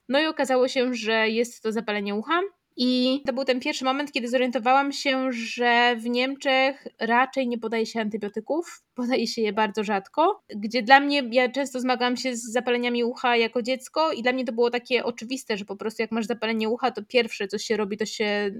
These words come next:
bierze antybiotyk, tudzież daje się dziecku antybiotyk. No tu się okazało, że to jednak tak nie jest i że czeka się, aż to zapalenie ucha samo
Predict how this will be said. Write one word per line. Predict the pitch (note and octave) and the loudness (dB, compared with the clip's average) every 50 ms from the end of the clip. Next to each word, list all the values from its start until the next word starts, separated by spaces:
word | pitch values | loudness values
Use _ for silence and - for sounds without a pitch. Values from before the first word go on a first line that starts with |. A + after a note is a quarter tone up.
| - - | -10 -10
bierze | G#3 G3+ A3+ A3+ A3 A3+ | -2 0 0 2 2 0
antybiotyk, | A3 G#3+ G#3 - G#3 G3+ G#3 G3+ G3 B3+ - - | -2 -2 -2 -2 -2 0 0 -2 -2 -6 -10 -10
tudzież | - G3+ F#3+ G#3+ F#3+ | -6 -4 -2 -2 0
daje | F#3+ A3 G#3+ G#3+ G#3 | 2 2 2 2 0
się | - F#3+ | -2 0
dziecku | G#3+ G#3 G3+ - - G#3+ | -2 -2 -2 -2 -2 -2
antybiotyk. | G#3 G#3 - G3+ G3 G3 G3 - C#4 C#4 - _ - | -2 -2 -4 -4 -4 -2 0 -2 -2 -2 -4 _ -4
No | A#3+ | -4
tu | A#3 C4 | -4 0
się | C4 D4+ C4+ | 2 2 2
okazało, | - F4+ C4 C4+ B3+ B3+ | 2 2 2 2 2 0
że | A#3 | 2
to | A#3 A#3+ | 2 2
jednak | A#3+ A3+ A3 G#3 - | 2 2 2 -2 -4
tak | - G#3+ G3+ - - | -4 -8 -6 -4 -2
nie | A#3 A#3+ C4+ D4 D#4+ | -2 0 0 0 0
jest | F4+ A4+ A#4 - - - _ _ _ | 0 0 0 -2 -6 -12 _ _ _
i | - B3+ B3+ | -8 -6 -6
że | A#3+ A#3+ B3+ B3 A#3+ A#3+ A#3+ A#3+ B3 B3 - - _ _ _ _ _ _ _ | -2 0 2 4 6 6 4 4 2 -2 -8 -16 _ _ _ _ _ _ _
czeka | - D4+ C#4+ D4 - B3+ A3+ | 2 2 2 4 4 2 2
się, | - - - G#3+ A3+ C#4 F#4+ G#4 - _ _ - | 2 0 -2 -2 -2 -2 -4 -6 -10 _ _ 2
aż | A3+ A3+ B3+ B3 - - _ | 4 4 4 2 -2 -4 _
to | - A#3+ A#3+ A#3 A#3 A#3 A#3 B3+ - - | 0 2 4 4 2 2 0 -4 -4 0
zapalenie | A3+ C4 - - G4+ D#4 B3 A#3 A#3+ B3 | 2 2 2 2 2 2 2 0 0 -2
ucha | - F#3+ F#3 - - G3+ G3+ G#3+ B3 B3 - | -2 -4 -4 -2 0 0 0 0 -2 -6 -10
samo | - - - G#3+ G3 G3 G3 G#3 G#3+ A#3+ | -8 -4 -2 -2 0 -2 -2 -4 -6 -8